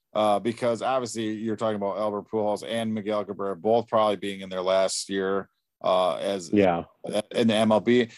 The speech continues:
Speaker 1: And, and you're really talking about, those are two, uh, what's, I don't even know what the step up from a generational player is, but th-, these are, those two guys could easily be top thirty M L B player of all time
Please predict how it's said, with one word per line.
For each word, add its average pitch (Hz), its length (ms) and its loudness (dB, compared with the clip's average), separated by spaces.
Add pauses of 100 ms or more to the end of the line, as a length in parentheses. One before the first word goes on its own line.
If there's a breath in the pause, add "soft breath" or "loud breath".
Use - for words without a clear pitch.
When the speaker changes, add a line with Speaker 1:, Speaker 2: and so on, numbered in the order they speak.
(140 loud breath)
Speaker 1:
And, 127 240 2
and 147 180 0
you're 143 160 4
really 165 160 6
talking 123 220 2
about, 107 240 0
those 127 160 0
are 104 80 -2
two, 110 500 -2 (1040)
uh, 85 200 -12 (180)
what's, 151 320 -2
I 127 120 -2
don't 123 100 0
even 120 80 -2
know 113 40 0
what 107 120 -2
the 104 60 -8
step 113 300 0
up 107 160 0
from 98 160 -6
a 90 80 -6
generational 104 580 -2
player 98 300 0
is, 90 80 -6
but 107 160 -8
th-, 110 260 -6
these 139 280 4
are, 107 360 2
those 127 320 2
two 135 120 -6
guys 107 300 0
could 104 160 -10 (100)
easily 113 480 0
be 98 420 -4
top 110 440 0
thirty 101 360 0
M 98 160 -2
L 98 80 2
B 95 140 -2
player 98 260 0
of 87 140 -2
all 85 160 0
time 87 420 -8